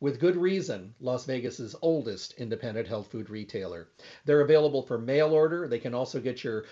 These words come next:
orders together for you. Simply call them at eight seven seven, two four nine four, eight seven seven, twenty-four ninety-four. And don't forget about their webpage. It's a wealth of information.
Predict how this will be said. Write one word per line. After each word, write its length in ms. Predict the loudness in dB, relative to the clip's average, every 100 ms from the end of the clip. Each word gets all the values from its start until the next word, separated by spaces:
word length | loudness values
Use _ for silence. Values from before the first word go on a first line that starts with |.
| _
orders 380 | 2 2 2 -2
together 400 | -4 -2 0 -2
for 260 | 0 0 0
you. 160 | -4
Simply 380 | -4 -6 -6 -6
call 260 | 0 0 0
them 160 | -2
at 80 | -4
eight 180 | -6 -6
seven 320 | -6 -6 -4
seven, 380 | -6 -6 -4 -6
two 160 | -8 -10
four 240 | -8 -8
nine 260 | -8 -10 -10 -6
four, 380 | -2 -2 -4 -12 -16 -2
eight 200 | -2 0
seven 340 | -2 -2 -2
seven, 400 | 0 0 0 -4
twenty-four 680 | -8 -8 -8 -8 -12 -10 -10
ninety-four. 840 | -8 -10 -12 -10 -4 2 2 0 -6 _ -20 -14 -8
And 140 | -2
don't 200 | -2 -2
forget 240 | -4 -2
about 220 | -2 -4 -4
their 120 | -4
webpage. 680 | -2 -4 -6 -8 -8 -14 -20 _
It's 180 | -14 -6
a 60 | -4
wealth 300 | -2 -2 -4
of 120 | -6
information. 800 | -8 -10 -8 -6 -6 -6 -8